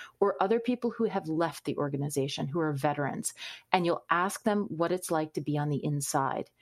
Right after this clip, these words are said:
so that when you get to phase three, when you're talking turkey about terms and, you know, what, what the employer should expect if you're hired and so forth,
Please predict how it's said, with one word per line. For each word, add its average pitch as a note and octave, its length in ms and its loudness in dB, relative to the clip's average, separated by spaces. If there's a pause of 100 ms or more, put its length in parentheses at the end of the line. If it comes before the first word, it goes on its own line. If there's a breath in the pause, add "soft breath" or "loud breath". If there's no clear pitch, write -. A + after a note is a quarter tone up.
(260 loud breath)
so - 200 4
that F3+ 180 4
when F#3 160 4
you F#3+ 80 2
get A3+ 220 0
to C4+ 60 2
phase B3 380 2
three, A3 680 0
when F3+ 160 0
you're F3 80 0
talking G3 400 0
turkey G#3 380 -2
about C#3+ 280 0
terms G3+ 560 0
and, D3+ 280 0 (360 loud breath)
you D#3+ 80 0
know, D3 260 0 (120)
what, F3+ 420 0
what F3 220 0
the F#3 60 4
employer F3+ 360 2
should - 160 -4
expect G3+ 460 0
if F#3 100 -4
you're E3 80 2
hired F3+ 420 2
and D#3+ 160 0
so D3 160 2
forth, D3 320 -2